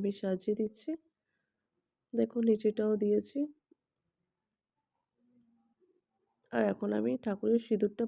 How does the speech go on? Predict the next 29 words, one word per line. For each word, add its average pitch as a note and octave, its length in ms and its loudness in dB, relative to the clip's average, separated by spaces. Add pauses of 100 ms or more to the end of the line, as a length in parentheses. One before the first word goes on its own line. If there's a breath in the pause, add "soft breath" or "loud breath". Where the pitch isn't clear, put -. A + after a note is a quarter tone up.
পরিয়ে F#3 300 4
দেব। F#3+ 140 -2 (1160)
দেখো B3 320 2
এখন A3+ 160 -4 (100)
আমি A#3+ 140 0 (340)
সিঁদুরটা A#3 440 4
পরিয়ে A3 280 6
দিলাম, A3+ 220 0 (680)
তারপর A#3 220 8 (100)
কিন্তু A3 220 2
আমি A#3 100 8 (160)
ঘটেও G#3 360 6
সিঁদুর A3 320 -2
দিয়ে F#3 200 2
দেব। F#3+ 120 0 (960)
তো B3+ 40 2 (100)
দেখো A3+ 200 2 (140)
ঘটে G#3 300 4
কিন্তু G#3+ 220 2
আমি A3 120 4 (120)
স্বস্তিক A3+ 420 -2
চিহ্নটা, A#3 360 2 (580)
উম, C#4 100 0 (160)
আবার, G#3 160 4 (200)
আবার G#3+ 240 4
রেখে G3+ 280 0
দেব, G3+ 120 -2 (1600)
সিঁদুর A#3 320 2
দিয়ে A3+ 140 10